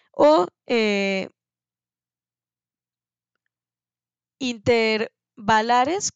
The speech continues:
que se pueden cuantificar y medir con precisión, como la edad o las clasificaciones en una prueba.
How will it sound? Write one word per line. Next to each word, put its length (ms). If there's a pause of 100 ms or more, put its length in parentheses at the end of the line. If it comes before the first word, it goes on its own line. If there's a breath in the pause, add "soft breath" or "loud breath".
(120)
que 140
se 140
pueden 220
cuantificar 580
y 60
medir 300
con 160
precisión, 600 (540 soft breath)
como 360
la 160
edad 320 (180)
o 160
las 300
clasificaciones 880
en 80
una 160
prueba. 320